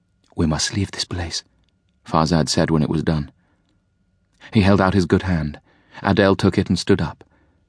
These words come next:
but they kept their hands clasped firmly. "Brother," Farzad whispered. "Brother." And without another word, they turned and walked into the steel light of dawn,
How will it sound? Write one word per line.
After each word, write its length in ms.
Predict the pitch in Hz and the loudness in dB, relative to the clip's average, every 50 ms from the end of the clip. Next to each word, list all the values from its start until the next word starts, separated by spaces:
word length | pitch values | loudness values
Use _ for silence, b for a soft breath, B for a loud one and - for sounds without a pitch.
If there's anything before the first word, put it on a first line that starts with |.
| _ _ _ _ - | _ _ _ _ -4
but 160 | - 85 87 | -4 -2 0
they 100 | 92 85 | 0 0
kept 240 | - - 90 - - | 0 -2 -4 -4 -2
their 120 | - 87 | -2 -2
hands 280 | 82 90 80 78 78 78 | 0 0 0 0 -2 -2
clasped 440 | - - 85 78 73 - - - - | -2 -2 -2 -2 -2 -4 -8 -12 -8
firmly. 440 | - 87 80 76 73 76 73 - _ _ _ _ _ _ _ _ _ _ _ _ _ _ _ _ _ _ _ _ _ _ _ _ | -6 -4 -4 -4 -6 -8 -12 -14 _ _ _ _ _ _ _ _ _ _ _ _ _ _ _ _ _ _ _ _ _ _ _ _
"Brother," 380 | - 107 104 101 - 98 90 - _ _ _ _ _ _ _ _ _ _ _ _ _ _ _ | 0 0 0 2 0 -4 -6 -8 _ _ _ _ _ _ _ _ _ _ _ _ _ _ _
Farzad 400 | - 78 76 73 71 78 73 - | 0 0 0 2 0 -2 -4 -4
whispered. 380 | 80 80 - - - 67 - - _ _ _ _ _ _ _ _ _ _ _ _ _ _ _ _ _ _ _ | -6 -8 -8 -8 -8 -8 -10 -10 _ _ _ _ _ _ _ _ _ _ _ _ _ _ _ _ _ _ _
"Brother." 320 | 147 147 131 127 120 110 - _ _ _ _ _ _ _ _ _ _ _ _ _ _ _ _ _ _ _ _ _ _ _ _ _ _ _ _ _ _ _ _ _ - | 0 0 0 0 -4 -8 -12 _ _ _ _ _ _ _ _ _ _ _ _ _ _ _ _ _ _ _ _ _ _ _ _ _ _ _ _ _ _ _ _ _ 0
And 100 | 98 95 | 2 4
without 240 | 92 87 87 85 76 | 4 4 4 2 2
another 260 | 87 82 82 80 92 | 2 2 2 2 0
word, 360 | 90 90 82 76 76 76 - - _ _ _ _ _ _ _ _ _ _ _ _ - | 0 0 0 -2 -4 -8 -14 -20 _ _ _ _ _ _ _ _ _ _ _ _ 0
they 120 | 85 82 | 0 0
turned 360 | - - 98 87 80 76 76 | 2 2 2 2 2 2 2
and 160 | 82 80 78 | 0 2 4
walked 240 | 82 80 80 - - | 4 2 2 2 -2
into 160 | - 78 - | -4 -2 0
the 60 | 76 78 | 0 0
steel 340 | - - - 82 82 82 | -2 -2 0 0 2 2
light 260 | 85 85 78 76 71 - | 2 2 0 -2 -2 -6
of 120 | 80 - | -4 0
dawn, 400 | - 85 78 76 71 76 - - | 0 0 0 0 -4 -8 -10 -14